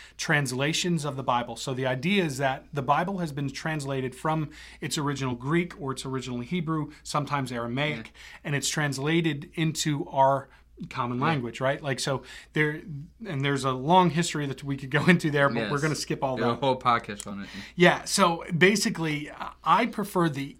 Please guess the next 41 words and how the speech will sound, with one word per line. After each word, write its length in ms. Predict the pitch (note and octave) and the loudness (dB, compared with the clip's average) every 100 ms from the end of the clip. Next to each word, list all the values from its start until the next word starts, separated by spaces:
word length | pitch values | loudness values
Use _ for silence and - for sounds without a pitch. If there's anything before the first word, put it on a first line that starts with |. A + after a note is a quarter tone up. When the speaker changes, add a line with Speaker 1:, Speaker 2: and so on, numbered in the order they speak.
| - | -4
Speaker 1:
E 220 | E3+ F3 | 0 2
S 200 | D#3+ D#3 | 2 -2
V, 200 | C#3+ C#3 | -4 -2
which 240 | A#2+ B2 B2 | -2 -4 -6
is 140 | A2+ | -10
the 160 | C3+ - | -10 -4
English 480 | D#3+ F3+ F#3+ - - | -2 0 0 -2 -6
Standard 640 | - - D3+ C#3+ C#3 B2+ - | -8 -4 -4 -2 -4 -6 -6
Version. 560 | B2+ C#3 A#2+ A2 A2 - - - - | -2 -2 -4 -8 -14 -18 -20 -18 -6
And 160 | D3+ | -2
as 180 | D3+ D3 | 0 0
you're 120 | D3+ | 0
looking 320 | D#3 G3 A#3+ | 0 0 0
at 100 | G3 | 0
a 40 | D#3 | 0
scale 360 | - E3+ D#3 | -2 -2 -2
from 480 | C#3+ - C#3+ C3+ B2 - - - | -2 0 0 0 -4 -12 -20 -12
most 480 | C#3 D3 G3 G#3+ - - - | -2 2 2 2 -4 -8 -2
accurate 560 | E3 F3 E3 C#3+ C#3 - | -2 -2 -4 -4 -4 -6
as 100 | C3+ | -6
far 240 | - C#3 | 0 2
as 140 | B2+ A#2+ | 2 0
words 680 | D#3 G#3 D3+ C3 B2+ - - - - - - | 2 4 2 0 -4 -6 -8 -14 -20 -20 -4
to 480 | - F3 D#3+ D3 - | 4 4 4 0 -2
most 480 | D#3 D3 F3 F#3 - | 0 4 4 2 0
accurate 440 | F3 D#3 - D3+ | 0 0 0 -2
as 120 | C#3 - | -2 -2
far 280 | C#3+ B2+ | 0 0
as 160 | A#2+ - | 0 -8
thoughts, 760 | - - - D3+ A#2 - - - | -14 -6 0 0 0 -8 -12 -8
so 360 | - D3 C#3 | -2 0 0
more 300 | D3+ D3 E3+ | -2 2 4
of 80 | E3 | 4
a 40 | C#3+ | 0
thought 400 | - F3+ G#3 - | 0 0 0 -2
for 140 | A3 | -6
thought 440 | G3+ G3 F#3+ F#3+ - | -6 -6 -6 -8 -4
or 180 | D#3 C3 | 0 0
word 480 | A#2+ C3 D3+ D3 | 0 2 2 2
for 160 | - C3 | -4 -10
word, 680 | A#2 A#2 D3+ F#3+ C#3 B2 | -10 -4 0 2 2 -2